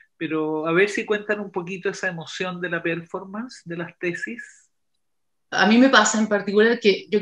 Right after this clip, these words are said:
Speaker 2: yo he hecho las tesis, yo creo que todas las hemos hecho más de una vez, <laughs> un montón de veces, pero cada vez que uno la hace,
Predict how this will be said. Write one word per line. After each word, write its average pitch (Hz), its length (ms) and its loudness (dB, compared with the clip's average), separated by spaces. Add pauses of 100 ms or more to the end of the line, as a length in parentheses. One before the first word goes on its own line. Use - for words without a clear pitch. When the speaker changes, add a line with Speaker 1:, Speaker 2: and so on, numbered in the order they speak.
(120)
Speaker 2:
yo 202 140 0
he 233 60 4
hecho 233 180 0
las 175 180 2
tesis, 190 280 0
yo 151 100 2
creo 151 200 -2
que 151 180 -12 (160)
todas 175 200 2
las 214 120 6
hemos 226 180 6
hecho 262 140 2
más 254 160 2
de 269 60 2
una 277 180 6
vez, - 280 -2
<laughs> 277 880 4
un 262 160 8
montón 208 460 2
de 220 100 4
veces, 233 440 6 (540)
pero 202 560 8
cada 240 220 6
vez 277 160 4
que 285 100 4
uno 262 140 6
la 254 180 4
hace, 311 340 -2